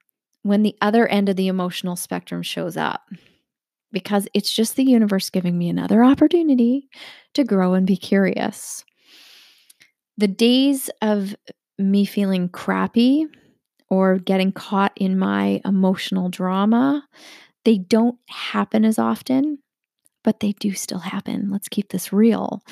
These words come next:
The difference is now my toolbox is filled with everything I need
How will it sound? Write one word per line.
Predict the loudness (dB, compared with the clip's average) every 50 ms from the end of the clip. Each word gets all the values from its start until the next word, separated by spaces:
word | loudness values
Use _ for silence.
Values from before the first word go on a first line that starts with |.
| -20 -20 -20 -20 -20 _ _
The | 0 0
difference | 2 4 2 2 2 0 -2 0 0 0
is | 0 0 2 2
now | 2 4 4 4
my | 4 4 4
toolbox | 2 0 0 0 0 2 2 2 0 0 -2 -4
is | -4 -4 -2
filled | -2 -2 -2 0 0
with | -2 -4 -4 -6 _ 0
everything | 0 2 4 4 4 4 4 2 0 0 0 0 0
I | 0 0 0
need | 2 0 2 2 4 4 4 4 2 0 -4 -6 -8